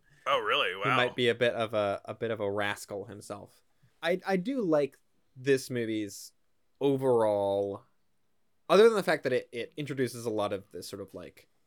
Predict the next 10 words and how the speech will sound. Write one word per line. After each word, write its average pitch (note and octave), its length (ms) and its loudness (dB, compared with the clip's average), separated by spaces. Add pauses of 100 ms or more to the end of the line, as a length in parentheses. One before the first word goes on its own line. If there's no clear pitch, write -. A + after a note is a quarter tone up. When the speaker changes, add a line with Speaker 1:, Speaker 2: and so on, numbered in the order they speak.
(560)
Speaker 2:
ugliness A#2+ 400 -4
of G2 80 -12
the G#2+ 60 -14
time F#2+ 240 -14
and F#2+ 80 -16
doesn't G2 240 -10 (800)
do A2 160 -4
anything F#2+ 240 -18
with F#2+ 120 -20
it. - 120 -20